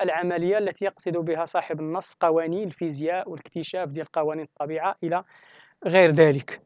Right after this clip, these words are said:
إذن، ملي تنستخرج المفاهيم، ما الغرض منها؟ وإدراك تلك العلاقة بين المفاهيم التي ستعطيني الأطروحة. إذن، انطلاقًا من العلاقة بين المفاهيم،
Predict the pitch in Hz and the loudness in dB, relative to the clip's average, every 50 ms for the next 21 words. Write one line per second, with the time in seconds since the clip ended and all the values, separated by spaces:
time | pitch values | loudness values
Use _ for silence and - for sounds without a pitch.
0 | _ _ _ _ _ _ _ _ _ _ _ _ - 196 185 202 208 185 151 - | _ _ _ _ _ _ _ _ _ _ _ _ 0 4 6 6 6 6 4 -2
1 | 220 220 - - 330 302 - - - 240 - - 240 214 190 190 196 208 202 170 | -4 -4 -4 -4 -6 -6 -6 -6 -8 -6 -4 -2 -2 -2 0 0 0 -2 -2 -2
2 | - 208 196 202 214 214 - _ - - 285 339 339 233 190 214 208 202 180 143 | 0 -2 0 0 -2 -4 -4 _ -4 -4 -2 -2 -2 -2 0 2 4 4 4 4
3 | 151 165 165 156 139 135 143 131 131 - _ _ _ _ _ _ _ _ _ _ | 2 0 0 0 -2 -4 -10 -12 -14 -16 _ _ _ _ _ _ _ _ _ _
4 | _ _ _ - 165 - - 214 190 165 190 190 214 247 277 254 - - - 208 | _ _ _ -4 -4 -2 0 2 2 4 6 8 8 6 6 4 -2 -2 -2 -2
5 | 180 - - 180 165 147 151 156 170 190 220 240 214 - - 175 170 156 170 170 | -2 -2 -4 -2 0 0 2 2 2 2 0 -2 -2 -2 -2 -2 0 0 0 0
6 | 165 170 160 160 160 156 - - 165 156 185 214 220 208 196 190 - 220 185 - | 0 0 -2 -2 -2 -4 -4 -4 -4 -2 -2 -2 0 0 -2 -2 -4 -6 -4 -4
7 | 190 175 - 151 147 - 175 180 208 240 - - - - - 165 151 120 - - | -4 -2 0 -2 0 0 0 0 0 -2 -6 -8 -12 -8 -6 -6 -6 -6 -8 -16
8 | - - _ _ _ _ _ _ _ _ _ _ _ - 170 156 180 165 143 - | -20 -20 _ _ _ _ _ _ _ _ _ _ _ -6 -4 -2 -2 -2 -4 -6
9 | _ _ _ _ _ _ _ _ _ _ - 160 147 - 208 214 233 262 277 - | _ _ _ _ _ _ _ _ _ _ -10 -6 0 4 6 6 8 6 6 4
10 | - - 233 233 226 220 208 202 185 165 165 180 190 240 302 285 - 214 202 180 | 2 0 0 2 2 4 4 6 8 10 10 10 12 10 8 8 6 4 4 6
11 | 185 180 180 170 165 160 160 143 - - 156 147 135 143 156 156 160 175 185 196 | 4 2 2 0 -2 -2 -4 -4 -6 -10 -12 -10 -8 -6 -6 -4 -4 -4 -2 -2
12 | 220 233 | -2 -4